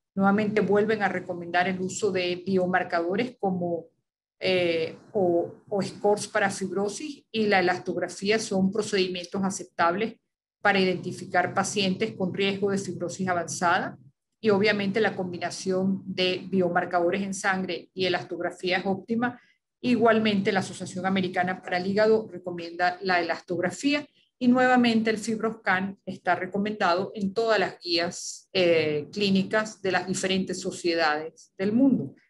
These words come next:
Y yo pienso que, y espero que pronto tengamos, eh, este aparato aquí. Después tenemos la elos-, elastografía, eh, realizada,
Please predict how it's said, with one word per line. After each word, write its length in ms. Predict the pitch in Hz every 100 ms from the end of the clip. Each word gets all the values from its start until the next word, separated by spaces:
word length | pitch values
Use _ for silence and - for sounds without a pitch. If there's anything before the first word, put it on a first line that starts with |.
| _ _ _ _ _ _ _ _ _ _ _ _ - - -
Y 100 | 208
yo 140 | 214
pienso 460 | 214 190 - 202 -
que, 340 | 180 160 156 -
y 120 | 185
espero 440 | 180 - 185 190
que 140 | 190 190
pronto 480 | - 185 180 185 -
tengamos, 540 | 170 165 156 156 160 - _
eh, 440 | 175 160 147 143 - _ - - _ _ _ _ -
este 720 | 190 - - 180 170 160 151
aparato 520 | - 160 156 147 165
aquí. 300 | 143 135 131 - _ - _ _ _ _
Después 340 | 214 220 262
tenemos 400 | 262 285 247 262 247
la 120 | 196
elos-, 280 | 185 185 - -
elastografía, 1200 | 190 - 185 180 170 214 208 214 214 202 185 -
eh, 260 | 185 170 165
realizada, 1160 | 180 185 180 190 180 190 208 196 175 156 147